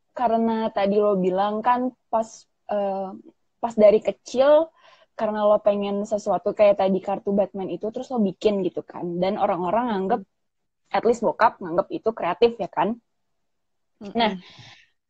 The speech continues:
Speaker 1: jadi menurut lo kreatif itu bakat atau bisa dipelajarin?
Speaker 2: Hmm.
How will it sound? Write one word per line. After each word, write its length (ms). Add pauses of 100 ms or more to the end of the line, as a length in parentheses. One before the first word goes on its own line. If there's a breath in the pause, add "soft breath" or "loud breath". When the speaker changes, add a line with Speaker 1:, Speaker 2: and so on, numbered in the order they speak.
(120)
Speaker 1:
jadi 180
menurut 300
lo 100
kreatif 380
itu 160
bakat 400 (420)
atau 220
bisa 180
dipelajarin? 640 (2750)
Speaker 2:
Hmm. 320